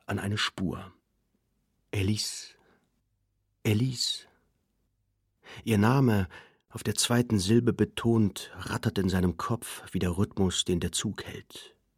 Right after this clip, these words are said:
Rattam, rattam. Elise, Elise. Elise ist so sehr Mensch, wie die Berge, die vor dem Zugfenster aufblitzen, Berge sind.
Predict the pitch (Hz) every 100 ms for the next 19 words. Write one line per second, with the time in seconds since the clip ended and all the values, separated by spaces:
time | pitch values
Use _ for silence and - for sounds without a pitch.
0 | _ _ - - 104 107 104 _ _ _
1 | _ - - - 101 104 - _ _ _
2 | _ _ _ _ 101 107 110 - - -
3 | - _ _ _ _ _ 98 98 113 -
4 | - - - _ _ _ _ _ _ -
5 | - - - 113 117 165 - 123 - -
6 | 143 127 120 104 110 147 143 - - -
7 | 131 135 82 101 104 110 127 117 107 98
8 | 92 - 120 - 107 104 - - 92 92
9 | - 107 - - 110 110 92 90 85 82
10 | 90 90 90